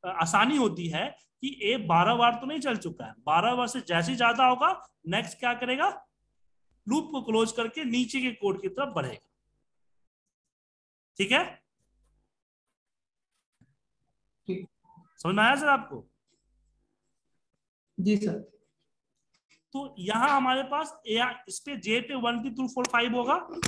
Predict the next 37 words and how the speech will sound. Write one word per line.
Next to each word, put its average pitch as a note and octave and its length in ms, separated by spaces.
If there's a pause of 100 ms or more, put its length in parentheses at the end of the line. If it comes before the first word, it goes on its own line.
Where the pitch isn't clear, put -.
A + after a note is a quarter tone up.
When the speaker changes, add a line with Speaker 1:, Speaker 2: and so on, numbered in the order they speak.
(100)
Speaker 1:
जो, A3 240
जिससे A3 280
मैं B3+ 140
फाइल A3 300
नेम B3 200
क्रिएट A#3+ 340
हो B3+ 80
रहा C4+ 140
है। F#4+ 80 (960)
अब A#3 200
यहाँ A3 520
पे E4 180
मुझे A#3 520
क्या G#3 260
करना G3+ 320
है C4+ 160 (760)
कि C4 80 (120)
इस C4 140
इकतीस A3+ 540
को C4+ 140
ऑटोमेट G3+ 420
करना G#2+ 260
है, - 60 (600)
तो F4+ 100
डेट C4+ 560
का E4 120
फॉर्मूला G#3+ 520
नहीं D#3 400
है, A2 100 (1200)
तो - 60
इसमें C4 600
Excel F4 240
में E4 160
होता B3+ 320
है D4 120
डेट B3 320
सीरियल F3+ 580